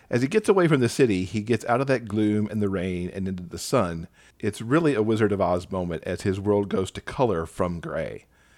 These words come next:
Linus's journey of self-discovery is the heart, or perhaps one of the hearts, of this story,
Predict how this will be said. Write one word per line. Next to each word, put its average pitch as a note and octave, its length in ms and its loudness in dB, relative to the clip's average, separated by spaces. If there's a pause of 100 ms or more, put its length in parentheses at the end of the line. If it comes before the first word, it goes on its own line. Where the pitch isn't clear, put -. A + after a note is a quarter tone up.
(340)
Linus's C3 440 0
journey A#2 300 4
of G#2 100 2
self-discovery G2+ 800 2
is G2 160 0
the F2 80 -4
heart, - 460 -2
or F2+ 240 -4
perhaps G#2 440 0
one G#2 340 4
of F#2 100 2
the F2 100 0
hearts, D#2 320 -2
of E2+ 120 -6
this E2 160 -6
story, D2+ 480 -6